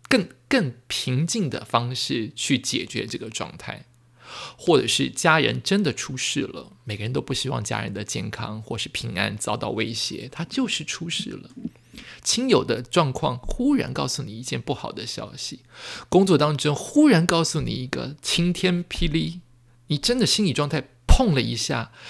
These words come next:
真的当下没有办法处理，给自己一分钟，至少给自己三分钟，好吗？给自己十分钟，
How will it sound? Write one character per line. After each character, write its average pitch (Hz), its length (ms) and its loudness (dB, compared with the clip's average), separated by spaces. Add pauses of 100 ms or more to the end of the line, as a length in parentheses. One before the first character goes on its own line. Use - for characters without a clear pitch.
(480)
真 220 280 8
的 175 100 8
当 170 240 6
下 165 240 4
没 139 100 2
有 139 80 4
办 143 140 2
法 123 100 2
处 143 320 2
理， 143 320 -2
给 117 200 -2
自 175 200 0
己 131 440 -2
一 143 100 -2
分 143 400 0
钟， 143 320 0
至 220 240 4
少 160 240 4
给 143 180 4
自 131 140 -2
己 147 140 -2
三 160 340 4
分 170 160 4
钟， 165 100 2
好 170 300 8
吗？ 190 400 4
给 180 160 6
自 240 100 0
己 151 120 0
十 - 360 4
分 196 280 4
钟， 185 340 4